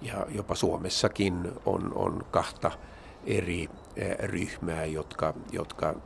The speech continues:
osa heistä ottavat nämä mitalit mukaan tilastoihin, toinen, eh, puoli sitten ei niitä tee. Jotenka se on makukysymys. Kyllä, eh, minun käsitykseni tänä päivänä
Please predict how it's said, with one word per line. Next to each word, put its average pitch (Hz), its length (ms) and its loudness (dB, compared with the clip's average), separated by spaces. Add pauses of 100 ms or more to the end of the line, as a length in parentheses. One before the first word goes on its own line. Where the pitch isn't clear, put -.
(160)
osa - 280 2
heistä 98 460 0 (840)
ottavat - 480 4
nämä 95 100 2
mitalit 90 380 2
mukaan 87 300 0
tilastoihin, 87 600 -2
toinen, 80 480 -2 (180)
eh, 101 80 -4 (440)
puoli 80 280 -2
sitten - 420 -6
ei - 320 -4 (280)
niitä - 260 -4
tee. - 220 0
Jotenka 104 460 0 (380)
se 95 200 0
on 120 160 4
makukysymys. 101 960 6 (340)
Kyllä, 101 260 6 (180)
eh, 113 320 -2
minun 113 520 8
käsitykseni - 720 -2
tänä - 280 0
päivänä 87 540 0